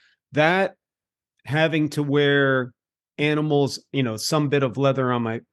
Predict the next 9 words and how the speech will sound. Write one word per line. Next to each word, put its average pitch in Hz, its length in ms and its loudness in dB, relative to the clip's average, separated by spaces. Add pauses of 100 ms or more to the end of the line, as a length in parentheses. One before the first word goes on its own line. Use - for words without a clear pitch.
feet, 139 220 -2
I 127 60 4
remember 139 400 2
was 127 340 0
a 120 560 -2 (800)
big 170 200 2
compromise 113 760 -4
for 113 120 -10
me 107 400 -8